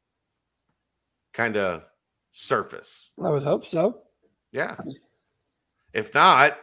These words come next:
Speaker 1: we're probably looking at the portal for him in the
Speaker 2: <laughs>
Speaker 1: spring. Um, <laughs>
Speaker 2: Yeah.
Speaker 1: I mean, i-, if you, if you can't, if you're, if you're gonna get passed by three red, you know, three redshirt freshmen, then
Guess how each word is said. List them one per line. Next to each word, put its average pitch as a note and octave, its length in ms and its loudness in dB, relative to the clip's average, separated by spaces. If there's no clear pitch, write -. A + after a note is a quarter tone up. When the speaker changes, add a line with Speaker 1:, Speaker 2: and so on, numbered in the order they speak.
Speaker 1:
we're G#2 100 -16
probably A2 340 -8
looking G#2+ 200 -8
at G#2+ 120 -8
the - 80 -20
portal C3 420 -6
for G2 160 -8
him G2 160 -6
in F#2 80 -10
the D#2+ 100 -8
Speaker 2:
<laughs> B3 60 -2
Speaker 1:
spring. C3 420 -4
Um, A2 640 4
<laughs> D#3+ 1040 0
Speaker 2:
Yeah. B2+ 300 -2
Speaker 1:
I A2+ 80 -2
mean, G2 360 -4
i-, - 40 -4
if B2 320 -4
you, F#3 120 0
if G3 240 2
you G#3+ 140 2
can't, - 180 2
if C3+ 140 -2
you're, E3+ 240 0
if C#3 180 0
you're F#3 120 2
gonna F#3 160 2
get D3+ 160 2
passed C3+ 340 2
by B2 220 4
three B2+ 340 -6
red, A#2 320 -4
you G#2 80 -10
know, G2 160 -8
three C3 240 -8
redshirt A2 420 -6
freshmen, F#2 500 -6
then F2 280 -16